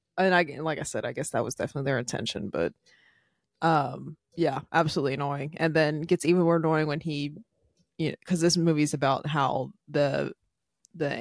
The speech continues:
alien symbiote, like, affects Spider-Man or whatever, Venom, I guess. Um, which the one with Tom Hardy's so much better. And, like, Tom Hardy compared to this dude, Topher Grace, there's no competition.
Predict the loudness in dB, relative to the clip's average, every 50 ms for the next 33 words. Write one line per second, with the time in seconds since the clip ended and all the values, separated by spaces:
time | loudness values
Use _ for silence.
0 | -4 -2 -2 0 0 0 0 -2 0 0 0 0 0 2 2 2 2 2 0 0
1 | -2 _ _ _ _ _ _ -6 -2 -2 -2 -2 -2 -4 -6 -6 -4 -2 -2 0
2 | 0 0 0 0 -2 -4 -6 -6 -6 -6 -8 -8 -8 -8 -6 -4 -4 -4 -6 -8
3 | _ _ _ _ -8 -2 0 2 2 2 0 -2 -4 -4 -4 -6 -6 -8 -10 -8
4 | -8 -8 -8 -8 -8 -10 -12 -14 _ _ _ _ _ -20 -20 -20 -16 _ -2 0
5 | 0 0 0 -2 -4 -6 -8 -10 _ _ _ _ _ _ _ _ _ _ -4 -4
6 | 0 2 4 4 4 4 2 2 0 0 2 2 2 2 0 0 0 0 0 0
7 | 0 2 4 4 6 6 4 2 0 -2 _ _ _ _ _ _ _ _ _ -6
8 | -4 -4 -4 -6 -8 -2 0 2 2 2 0 0 2 2 4 4 4 4 4 4
9 | 4 2 0 -2 -4 -6 -4 0 0 0 2 4 4 2 2 0 -2 _ 0 2
10 | 2 2 4 4 4 6 6 4 4 4 4 4 4 4 2 0 2 2 2 4
11 | 4 2 0 0 -2 -2 -4 -4 -2 2 2 2 2 2 0 -2 -2 -4 -2 -2
12 | -2 0 0 -2 -6 -6 -8